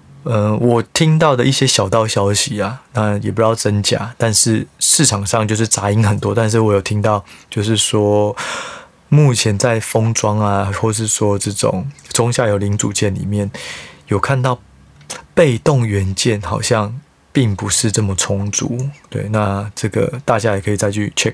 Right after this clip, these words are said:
看看。好，这是下游，因为被动元件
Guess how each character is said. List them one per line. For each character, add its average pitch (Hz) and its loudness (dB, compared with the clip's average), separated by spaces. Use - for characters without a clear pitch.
看 101 -4
看。 104 -4
好， 104 -2
这 110 0
是 113 4
下 110 2
游， 101 -2
因 120 0
为 131 4
被 139 2
动 131 2
元 101 0
件 110 0